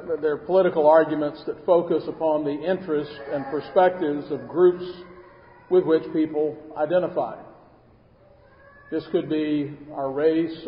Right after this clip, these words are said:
or gender, age, sexual orientation, and a whole host of other groups that identify in, in, in those particular areas. It is argued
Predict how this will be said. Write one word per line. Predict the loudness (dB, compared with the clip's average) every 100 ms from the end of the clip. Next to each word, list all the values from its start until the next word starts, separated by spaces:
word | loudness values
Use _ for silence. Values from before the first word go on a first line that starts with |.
| -6
or | -6 -6 -6
gender, | -4 -2 -2 -2 -6 -16 -20 -20 -20 _ -2
age, | 0 2 -2 -4 -8 -14 -18 -20 -20 _ _ _ 0
sexual | 2 2 0 2
orientation, | 4 2 0 0 0 0 -4 -8 -8 -10 -16 -20 -20 _ _ -8
and |
a | -2
whole | 2 2 2
host | 0 0 -4
of | -8
other | -2 -2 -2 -4
groups | -4 -6 -6 -8 -16 -20 -20 _ _ _ _ -4
that | -2 -4 -8 -20 -20 -20 -20 _
identify | -8 -4 -4 -2 0 2 0 -4 -10 -18 -20 -16
in, | -10 -8 -8
in, | -8 -8
in | -6 -4
those | -4 -4
particular | -6 -6 -4 -4 -4 0
areas. | 4 4 2 -4 -2
It | -2
is | 2
argued | 6 8 8 4 -4